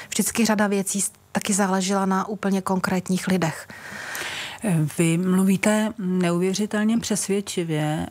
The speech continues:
Speaker 2: o tom svém, eh, o správnosti svého rozhodnutí, o svém vztahu, eh, k víře, k Bohovi a, k Bohu a, eh, v téhle souvislosti mě zajímá,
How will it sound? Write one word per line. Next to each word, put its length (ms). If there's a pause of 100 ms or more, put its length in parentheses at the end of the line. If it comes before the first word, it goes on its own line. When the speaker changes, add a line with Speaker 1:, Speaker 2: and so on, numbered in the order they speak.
Speaker 2:
o 320
tom 340
svém, 600 (1000)
eh, 380
o 100
správnosti 680
svého 340
rozhodnutí, 840 (100)
o 40
svém 420
vztahu, 640 (720)
eh, 340
k 60
víře, 480
k 80
Bohovi 420 (340)
a, 360
k 280
Bohu 500
a, 400 (260)
eh, 220 (480)
v 120
téhle 340
souvislosti 640
mě 180
zajímá, 760